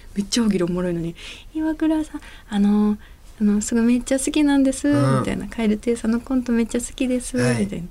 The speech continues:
Speaker 1: 言って。で、あの、「エービーシーで犬のコントを見て、
Speaker 2: お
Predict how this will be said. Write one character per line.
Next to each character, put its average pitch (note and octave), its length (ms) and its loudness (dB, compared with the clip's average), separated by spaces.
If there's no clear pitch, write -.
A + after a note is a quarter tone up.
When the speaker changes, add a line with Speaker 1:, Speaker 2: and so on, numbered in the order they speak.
Speaker 1:
言 - 100 -14
っ - 40 -20
て。 - 0 -
で、 A#3+ 240 2
あ G3+ 80 2
の、 G3 180 2
「エ C4+ 140 4
ー B3+ 60 2
ビ C4+ 100 4
ー - 20 2
シ B3+ 340 2
ー A#3+ 180 -4
で B3 260 4
犬 A#3+ 280 2
の B3 160 4
コ B3 200 -2
ン A#3 120 2
ト A3 140 -2
を G#3 40 4
見 G#3 60 4
て、 G#3 60 4
Speaker 2:
お F3 120 2